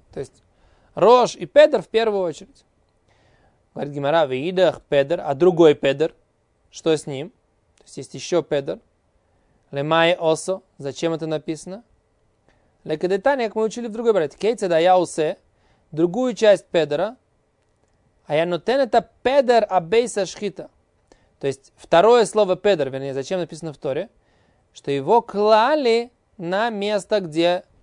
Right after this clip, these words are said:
было зарезано животное, у Маалеу, и его вместе приносили, в Зеу Дерех Кобачель Мала. Это было уважение к Всевышнему, да? То есть мы, э, приносили, когда мы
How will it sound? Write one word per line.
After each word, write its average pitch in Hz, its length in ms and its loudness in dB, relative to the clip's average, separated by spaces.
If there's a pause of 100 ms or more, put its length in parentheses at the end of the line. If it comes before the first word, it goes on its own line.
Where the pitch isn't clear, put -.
(200)
было 160 300 0
зарезано 151 440 0
животное, 135 560 -8 (280)
у 165 100 -6
Маалеу, 190 600 4
и 170 340 -8 (680)
его 165 300 -2
вместе 214 440 -4
приносили, 156 720 -6
в 156 140 -6
Зеу 226 420 2
Дерех 233 400 0
Кобачель 240 420 -2
Мала. 185 260 -2
Это 185 200 -4
было 208 160 2
уважение 202 560 0 (520)
к 165 420 2 (760)
Всевышнему, 160 560 -4
да? 139 120 -12
То - 60 -20
есть 143 80 -18
мы, 185 260 -6 (380)
э, 139 720 -6 (640)
приносили, 180 800 -2 (380)
когда 170 280 -2
мы 190 220 -4